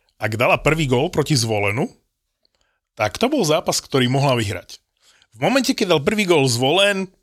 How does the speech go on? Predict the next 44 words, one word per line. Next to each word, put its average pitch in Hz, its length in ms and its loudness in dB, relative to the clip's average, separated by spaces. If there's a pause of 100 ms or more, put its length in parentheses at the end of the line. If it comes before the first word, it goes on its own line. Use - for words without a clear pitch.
(100)
tak 175 240 0
nebolo 139 320 2
veľmi 113 260 0
o 110 120 0
čom, 131 260 0
lebo 113 340 0 (380)
tá 117 140 0
Spišská 113 500 -2
proste 113 260 -2
nie 113 140 0
je 110 80 -4
mužstvo, 107 300 -6
ktoré 107 320 -2
bude 120 500 -2
útočiť, 113 420 -2
skôr 110 300 -2
akože 104 320 0
vyrážať 110 400 -2
do 104 80 -4
rýchlych 110 320 -2
breakov, 104 480 -2
ale 110 320 -2 (300)
to 120 100 -6
teraz 127 240 0
mudrujem 139 420 2
a 113 120 -2
veľa 120 180 0
som 123 140 -2
toho 117 180 0
nevidel, 120 340 2
len 131 140 0
som 135 80 0
si 131 160 -2
všimol, 196 300 -2
že 143 140 0 (360)
Spišská - 400 -2
dala 139 200 0
prvý 135 260 0
gól 180 340 0
a 202 80 -2
bol 185 160 0
to 202 160 -2
iný 220 220 4
zápas. - 500 0